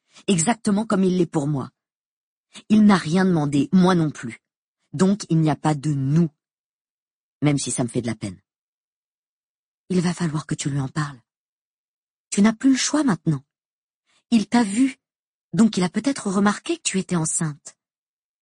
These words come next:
Et c'est un copain de Luc. Donc, s'il lui raconte que vous vous êtes adonné à une partie de sexe post trop de shot de tequila, tu es foutu.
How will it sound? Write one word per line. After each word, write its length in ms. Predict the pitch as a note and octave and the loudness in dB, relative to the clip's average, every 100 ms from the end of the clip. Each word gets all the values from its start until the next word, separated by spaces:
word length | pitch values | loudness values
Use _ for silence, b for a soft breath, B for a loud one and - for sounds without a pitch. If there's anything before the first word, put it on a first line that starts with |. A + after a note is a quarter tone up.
| _ - | _ 0
Et 200 | D#3+ C#3+ | 2 2
c'est 260 | - C#3+ | -4 -4
un 80 | D3+ | -4
copain 300 | D#3 F#3+ B3 | -2 0 0
de 100 | B3+ | 4
Luc. 340 | D4+ D4 - - _ _ _ _ _ _ _ - | 2 2 -6 -20 _ _ _ _ _ _ _ -2
Donc, 400 | B3+ D4 - - | 0 0 -2 -8
s'il 280 | - D#4+ C#4+ | -2 2 2
lui 140 | A3+ | 2
raconte 460 | G3 G3+ - A3+ - | 0 -4 0 0 0
que 100 | D#3 | -2
vous 120 | D#3 | -2
vous 180 | D3 D3+ | 0 -2
êtes 120 | C#3+ | 0
adonné 380 | E3+ F3 F#3 F#3 | 0 2 2 2
à 40 | |
une 120 | A#2+ | 0
partie 360 | B2+ F#3 - F3 | -2 -4 -2 -8
de 60 | - | -6
sexe 500 | - D#3 - - - b b _ - | -2 -4 -2 -8 -8 b b _ -2
post 360 | A3+ - - - | 0 0 -6 -10
trop 240 | - G3+ | -4 -2
de 60 | F#3 | 0
shot 240 | - F#3 | 0 0
de 180 | C#3+ - | -2 -6
tequila, 560 | A2 - - - D#3 D#4+ _ _ _ _ _ - | -10 -10 -10 -8 -4 -6 _ _ _ _ _ -6
tu 220 | - C4 | 0 2
es 60 | |
foutu. 520 | D#4+ - F4 - D4+ | 0 -4 -4 0 -2